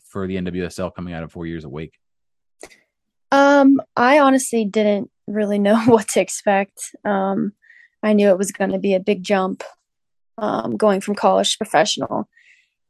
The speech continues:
Speaker 2: And it was kind of in-, intimidating for sure, knowing I was going to be on, you know, Andy Sullivan's <laughs> team,
Speaker 1: Mm-hmm.
Speaker 2: Rose Lavelle on the team. And I'm like,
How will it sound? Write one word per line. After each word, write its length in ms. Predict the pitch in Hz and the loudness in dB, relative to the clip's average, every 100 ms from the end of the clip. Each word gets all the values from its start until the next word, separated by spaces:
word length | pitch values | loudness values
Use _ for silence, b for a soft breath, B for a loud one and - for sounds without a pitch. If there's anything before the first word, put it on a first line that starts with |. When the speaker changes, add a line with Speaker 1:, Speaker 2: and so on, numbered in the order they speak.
| _ | _
Speaker 2:
And 260 | 208 202 202 | -2 0 0
it 100 | 175 | 0
was 300 | 208 202 202 | 2 0 -2
kind 260 | - 208 208 | -2 0 2
of 240 | 208 190 | 2 0
in-, 220 | 208 196 - | -2 -4 -6
intimidating 520 | 220 220 208 202 202 | -4 0 0 0 -2
for 180 | 190 202 | -4 -8
sure, 360 | - 202 202 196 | -2 0 2 2
knowing 380 | 196 196 196 | 2 0 -2
I 80 | 196 | -2
was 220 | 196 196 | -2 -4
going 240 | - 196 196 | -4 -6 -6
to 100 | 190 | -10
be 320 | 180 196 190 | -6 -2 0
on, 360 | 185 180 190 185 _ _ _ _ _ | 0 -2 -6 -12 _ _ _ _ _
you 160 | 214 | -2
know, 340 | 196 196 202 - _ _ 220 | 0 0 -2 -4 _ _ 0
Andy 180 | 214 | 2
Sullivan's 560 | 208 208 202 190 196 - | 2 2 2 2 -2 -4
<laughs> 20 | |
team, 540 | - 240 202 202 196 - | 0 2 4 2 0 -4
Speaker 1:
Mm-hmm. 260 | - 110 117 | -10 -6 0
Speaker 2:
Rose 300 | 214 202 202 190 - | 0 0 -2 -6 -8
Lavelle 640 | 190 190 208 233 220 220 | -10 -4 4 6 8 6
on 100 | 208 | 4
the 100 | 202 | 0
team. 320 | 196 208 196 | -2 -2 -2
And 80 | 190 | -4
I'm 160 | 185 190 | -4 -4
like, 240 | 190 185 | -4 -6